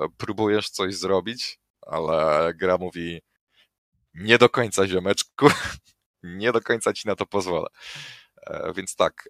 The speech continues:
e, w tej odsłonie, e, gracz może się poczuć o wiele mniej w kontroli. E, no i przy okazji jeszcze parkour.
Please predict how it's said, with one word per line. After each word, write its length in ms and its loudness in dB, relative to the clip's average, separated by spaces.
e, 200 -2
w 60 -18
tej 160 2
odsłonie, 680 -4
e, 180 -8
gracz 300 0
może 220 -8
się 80 -12
poczuć 340 -8
o 60 -10
wiele 220 0
mniej 160 -6
w 80 -16
kontroli. 540 -2
E, 540 -6
no 100 -8
i 100 -8
przy 200 -8
okazji 600 0
jeszcze 840 -4
parkour. 440 4